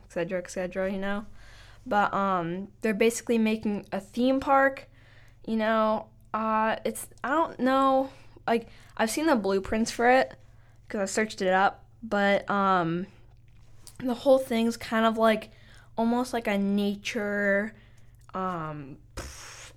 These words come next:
I don't even know what to call it, like a nature explorium. I don't even know if that's a word. It's, it's kind of like a s-, it's, it's shaped in this, like, a circle almost. It's gonna be five hundred acres. It's coming in two thousand twenty-two. But, like,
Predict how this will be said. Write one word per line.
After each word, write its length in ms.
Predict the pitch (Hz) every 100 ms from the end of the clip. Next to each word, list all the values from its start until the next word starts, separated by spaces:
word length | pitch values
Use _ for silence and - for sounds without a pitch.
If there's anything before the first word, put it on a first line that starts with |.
| -
I 200 | 202 220
don't 140 | 185
even 200 | 170 180
know 120 | 185
what 120 | 185
to 80 | -
call 400 | - - 180 196
it, 140 | 185 180
like 100 | 185
a 100 | 190
nature 960 | 196 196 190 202 202 - 190 185 185
explorium. 880 | - - - 190 196 202 208 208 220 220 - - -
I 60 | 196
don't 120 | 214
even 120 | 214
know 80 | 208
if 80 | 208
that's 100 | 208
a 60 |
word. 360 | 190 190 185 185
It's, 140 | - 220 - - - - - - -
it's 80 | -
kind 160 | 285
of 80 | 302
like 80 | 285
a 60 | 220
s-, 240 | 214 - -
it's, 160 | 196
it's 120 | - 226
shaped 320 | - 262 262
in 60 |
this, 180 | 262 233
like, 120 | 190
a 40 | 175
circle 460 | - - 190 208
almost. 460 | 220 226 226 233 233
It's 80 | -
gonna 160 | 277
be 20 | 277
five 360 | - 240 247
hundred 260 | - 226 196
acres. 520 | 185 180 170 131 180 - -
It's 100 | -
coming 200 | 254 226
in 80 | 202
two 200 | - 226
thousand 420 | 226 220 220 190
twenty-two. 800 | - 202 - - 185 175 196 240 - - - - - -
But, 220 | 220 -
like, 560 | 214 202 185 - -